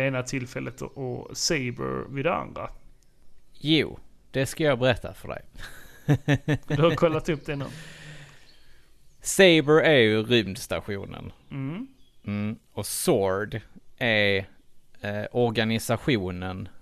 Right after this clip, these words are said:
Speaker 2: som, eh, Monica Rambeau, eller Rambeau,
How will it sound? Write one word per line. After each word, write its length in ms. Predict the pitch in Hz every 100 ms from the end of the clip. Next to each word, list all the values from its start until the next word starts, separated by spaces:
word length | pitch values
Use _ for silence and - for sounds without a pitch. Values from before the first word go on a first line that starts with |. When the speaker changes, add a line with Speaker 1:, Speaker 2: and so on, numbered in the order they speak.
| -
Speaker 2:
som, 580 | 131 - 110 101 101 101 101 - - -
eh, 460 | 107 101 101 104 - - _ _ _ _ _ _ -
Monica 760 | 110 127 151 104 101 - 110
Rambeau, 800 | 107 113 110 123 139 101 82 107 104 -
eller 160 | 95
Rambeau, 720 | 98 104 101 101 107 82 80